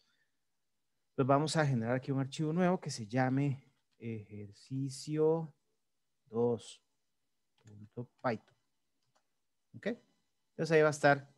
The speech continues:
ahorita este. Vean, el uno está aquí respaldadito. Ok, ya le respondo el que está en el chat. Este, vamos a ejecutar por acá. Tarán.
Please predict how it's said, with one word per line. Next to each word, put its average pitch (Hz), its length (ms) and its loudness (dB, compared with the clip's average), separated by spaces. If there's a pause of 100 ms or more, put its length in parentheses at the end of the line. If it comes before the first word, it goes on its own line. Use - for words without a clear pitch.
ahorita 117 320 -10
este. 113 200 -8
Vean, 127 180 4
el 127 100 4
uno 180 160 4
está 196 180 -2
aquí 175 120 -6
respaldadito. 120 640 -2 (1200)
Ok, - 180 -14 (180)
ya 131 160 0
le 147 80 4
respondo 147 400 -2
el 135 60 -8
que - 60 -18
está - 160 -8
en 131 60 0
el 131 100 -2
chat. 104 200 -8 (600)
Este, 131 840 4 (800)
vamos 135 240 -6
a 156 80 4
ejecutar 139 420 -2
por 143 140 0
acá. 220 360 8 (2750)
Tarán. 220 440 6